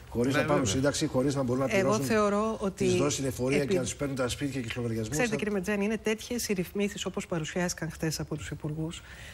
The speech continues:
Speaker 3: που πιστεύω ότι πραγματικά θα είναι δόσεις που θα μπορούν να τις εξυπηρετήσουν. Ύστερα μην ξεχνάτε ότι υπήρχε ένας κόσμος που δεν μπορούσε να βγει στη σύνταξη.
Speaker 1: Είναι
Speaker 3: Το
Speaker 1: περίπου
Speaker 3: οποίο
Speaker 1: ογδόντα χιλιάδες άνθρωποι.
Speaker 3: μιλάμε ένα τεράστιο κοινωνικό πρόβλημα.
Speaker 1: Μμμ.
Speaker 3: Άρα είναι και υπέρ των ταμείων,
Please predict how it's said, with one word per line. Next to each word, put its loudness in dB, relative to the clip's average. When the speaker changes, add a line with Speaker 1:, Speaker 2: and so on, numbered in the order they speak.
Speaker 3:
που 0
πιστεύω 0
ότι -2
πραγματικά -2
θα -6
είναι -2
δόσεις -2
που -6
θα -2
μπορούν 2
να 0
τις -4
εξυπηρετήσουν. -6
Ύστερα -2
μην -4
ξεχνάτε -2
ότι -4
υπήρχε -6
ένας -4
κόσμος 0
που -6
δεν 0
μπορούσε -4
να -4
βγει -4
στη -6
σύνταξη. -6
Speaker 1:
Είναι 0
Speaker 3:
Το 4
Speaker 1:
περίπου 4
Speaker 3:
οποίο 6
Speaker 1:
ογδόντα 6
χιλιάδες 2
άνθρωποι. 4
Speaker 3:
μιλάμε 2
ένα 0
τεράστιο -2
κοινωνικό -4
πρόβλημα. -2
Speaker 1:
Μμμ. -4
Speaker 3:
Άρα 4
είναι 2
και 0
υπέρ 0
των -2
ταμείων, 2